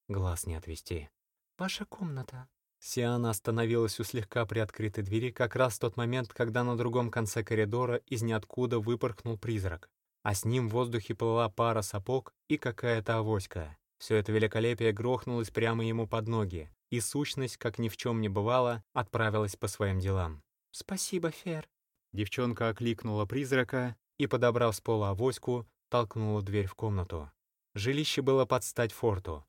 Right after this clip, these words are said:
Комната огромная, с окном, но до того неприветливая, что Кай не сдержал обреченный вздох. «Показать вам кабинет?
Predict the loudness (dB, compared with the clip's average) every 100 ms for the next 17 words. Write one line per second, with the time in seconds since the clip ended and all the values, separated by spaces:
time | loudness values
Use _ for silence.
0 | _ -2 0 0 0 -2 -2 -2 -4 0
1 | 2 2 2 0 -4 -8 -6 -4 0 0
2 | 0 -4 _ -6 0 2 2 2 2 2
3 | 2 4 2 4 2 2 0 -4 0 0
4 | 2 2 0 0 0 0 0 -2 -4 -2
5 | 0 -2 -2 -2 0 -2 -2 -2 -2 -12
6 | _ _ -8 -4 -4 -4 -6 -6 -8 -8
7 | -10 -14